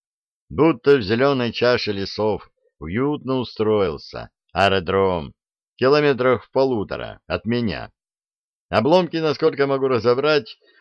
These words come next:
уже по краям растащили. В конце полосы транспортники, видно, разгружаются. Суета какая-то имеет место быть и нагромождение чего-то всякого. Автотранспорт суетится,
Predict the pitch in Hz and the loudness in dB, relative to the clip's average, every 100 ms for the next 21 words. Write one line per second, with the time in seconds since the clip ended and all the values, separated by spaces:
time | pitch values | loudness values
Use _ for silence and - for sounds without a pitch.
0 | - 107 131 180 139 - 135 113 107 104 | -8 2 2 4 0 0 0 2 2 0
1 | 92 90 107 104 - 101 - - 98 95 | -4 -2 0 0 -4 -6 -4 -8 -6 -6
2 | 95 92 _ _ _ _ - 113 101 160 | -8 -10 _ _ _ _ -2 0 4 2
3 | 165 151 143 151 135 110 107 104 - 98 | 4 0 0 -2 -2 2 4 2 -2 -6
4 | 73 90 101 90 82 _ _ 98 117 113 | -6 -10 -8 -8 -8 _ _ -6 -4 -2
5 | 117 113 101 107 98 113 80 90 85 80 | -2 0 -2 -2 -2 -6 -2 -2 -2 -4
6 | 67 - 69 64 _ _ - - 98 87 | -8 -14 -14 -14 _ _ -16 -8 -4 -2
7 | - 120 131 120 123 - 120 113 110 113 | 4 6 6 4 0 0 0 0 -2 -2
8 | 113 110 107 113 107 - 110 104 107 90 | 0 -2 -2 -2 -2 -2 -2 -2 -4 -8
9 | - _ _ _ - 117 123 123 120 123 | -18 _ _ _ -4 0 4 4 2 0
10 | 98 87 120 110 90 82 87 - 101 101 | -2 -4 -2 -2 -2 -4 -6 -6 -4 -4
11 | 95 - - 107 101 85 - 62 57 _ | -4 -8 -4 2 2 2 -4 -14 -16 _
12 | _ _ _ _ _ - 156 - 92 - | _ _ _ _ _ 2 2 2 -4 2
13 | 131 143 127 - 135 - - 120 113 - | 4 4 2 -2 -4 -4 -4 -2 -2 -4
14 | 117 104 - 98 | -6 -6 -6 -6